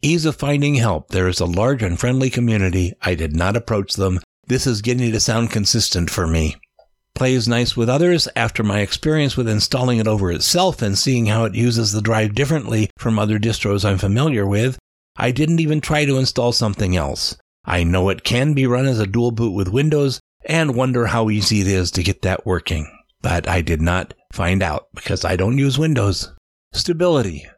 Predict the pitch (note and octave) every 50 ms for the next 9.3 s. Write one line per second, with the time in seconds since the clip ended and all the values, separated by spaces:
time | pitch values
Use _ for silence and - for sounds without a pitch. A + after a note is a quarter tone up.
0 | _ - A#2 B2+ B2+ - - C3+ C3+ - - - C3+ B2+ B2 A#2 - B2+ B2+ C3+
1 | C3+ B2 A#2+ C#3 C#3 C#3 C3 - - - C#3 C3 C3+ D3+ D3 C#3 B2+ G#2+ G#2+ A#2
2 | A2 G#2+ G#2 A2+ A#2+ B2 A2 C3 A#2+ - - B2+ A#2 A2 G2 - B2 A2 G#2+ A#2
3 | A2+ G#2+ G#2+ G#2+ G2+ - A#2 G#2 G2+ G2 A2+ A2 A2 - - G#2 G2 - - G#2+
4 | - A2 A2+ A#2 - - C#3+ C#3+ D#3 F#3 G3+ F3+ - _ _ _ _ _ _ _
5 | _ _ _ - - - D3 D3 D3+ D3 C#3+ C#3 B2+ D3 D3 - - C#3 C3 C3
6 | B2 B2+ A#2+ - - D3+ C#3+ - - D#3+ D#3 E3+ F3 D3+ B2+ A#2+ A2+ A2+ A2 G#2
7 | - A#2+ G#2+ - B2+ A#2+ A2 - - - C3 C3 C#3 - - C#3+ C#3+ D3 D3+ D#3
8 | D3+ - E3 D3+ D3 C#3+ A#2 B2+ B2+ A#2+ A2 G2+ F#2 F#2 F2+ F2+ F2 E2+ E2 D2+
9 | E2+ - - - - -